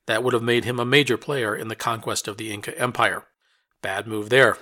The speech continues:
That would have meant lots and lots of money. He would then be named governor of Nicaragua in fifteen twenty-seven, and he would live there until his death in fifteen thirty-one. His reputation as a cruel and cunning and unscrupulous man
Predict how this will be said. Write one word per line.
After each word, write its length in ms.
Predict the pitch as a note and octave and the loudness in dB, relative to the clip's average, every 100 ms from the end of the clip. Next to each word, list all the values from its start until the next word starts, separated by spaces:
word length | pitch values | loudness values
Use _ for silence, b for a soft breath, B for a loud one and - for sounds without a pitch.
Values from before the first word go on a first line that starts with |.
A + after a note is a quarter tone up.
| - | -8
That 220 | G2 G2 | -10 -6
would 100 | G2+ | -8
have 100 | G2+ | -6
meant 200 | G#2 G#2 - | -8 -8 0
lots 300 | G2+ - - | 0 2 -6
and 100 | G2 | -6
lots 240 | F#2+ - | -6 -6
of 80 | G2+ | -8
money. 300 | G2+ G2+ F#2 _ _ _ _ _ _ _ _ _ _ _ _ | -10 -12 -16 _ _ _ _ _ _ _ _ _ _ _ _
He 180 | - F#3+ | -2 8
would 220 | G#3+ F3 | 10 10
then 240 | A3 G#3+ | 8 4
be 140 | F#3 F#3+ | 0 -2
named 280 | E3 D#3+ D3+ | -2 -2 4
governor 360 | C3+ C3+ C#3+ | 6 6 2
of 120 | C3+ | 0
Nicaragua 640 | A#2+ B2+ C#3+ B2+ A2 B2+ C#3 | 0 4 8 8 8 2 0
in 140 | F#3 A2+ | -4 -6
fifteen 400 | - - C3+ C3 | -6 -6 -8 -8
twenty-seven, 680 | - A2+ C3+ A#2 G#2 C3 F3 _ _ _ | -8 -6 -2 -2 -2 -4 -8 _ _ _
and 120 | - G2+ | -10 -6
he 100 | A#2 | -4
would 120 | A#2 | 0
live 200 | A#2+ A#2 | 2 2
there 240 | A2 G#2+ | 0 0
until 300 | A#2 G#2 A2 | -2 -4 -4
his 120 | A2 | -4
death 300 | G#2+ A2 G2+ | -4 -4 -4
in 120 | A2 G2+ | -8 -10
fifteen 440 | - - - G#2 | -12 -12 -12 -10
thirty-one. 640 | G2 F#2 G2 A2 A#2+ G2+ G#2 _ _ _ _ _ | -10 -10 -10 -6 -4 -6 -12 _ _ _ _ _
His 240 | G2+ G2 | -10 -4
reputation 580 | A2 A2 - B2+ A2+ B2+ | 0 0 0 2 2 0
as 140 | A#2+ B2 | 0 0
a 80 | |
cruel 460 | B2 - F3 A#2 G#2+ | -2 -2 0 0 -2
and 180 | A2 G#2+ | -6 -8
cunning 420 | - C#3 A#2 A2+ | -4 -4 -4 -6
and 200 | - A2 - | -8 -8 -4
unscrupulous 680 | A#2 - - E3+ B2+ G#2+ | 0 0 0 -4 -4 -4
man 340 | - G#2 G2+ | -4 -6 -8